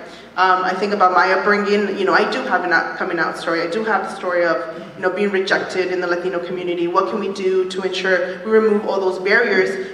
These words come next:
for little queer kids coming up? And what protection can we embed into our communities? Where can we go that we didn't have? Where can we create spaces that didn't exist for us when we were younger? Now, as a, as a lesbian in my thirties, and I think about with my wife,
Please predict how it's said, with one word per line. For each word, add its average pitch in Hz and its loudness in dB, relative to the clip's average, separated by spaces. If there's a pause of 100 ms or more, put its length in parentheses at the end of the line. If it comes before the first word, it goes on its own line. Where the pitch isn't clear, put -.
for 202 0
little 196 0
queer 196 0
kids 240 2
coming 175 -2
up? 160 -4 (100)
And 175 -8
what 175 -4
protection 240 0
can 208 -4
we 185 -2 (180)
embed 196 4
into 214 0
our 180 0
communities? 196 -2
Where 214 0
can 220 0
we 196 -2
go 202 2
that 175 4
we 233 -2
didn't 208 0
have? 208 2
Where 254 4
can - -2
we 240 -4 (100)
create 208 0
spaces 214 -2
that - -4 (320)
didn't 240 0
exist 208 0
for 175 4
us 165 0
when 180 -4
we 180 -4
were 175 0
younger? 175 -2 (440)
Now, 190 4
as 180 2
a, 180 4
as 180 0
a 185 2
lesbian 220 4
in 190 2
my 175 2
thirties, 175 4
and 185 -8
I 185 0
think 196 -2
about 180 2
with 180 -4
my 180 0
wife, 175 2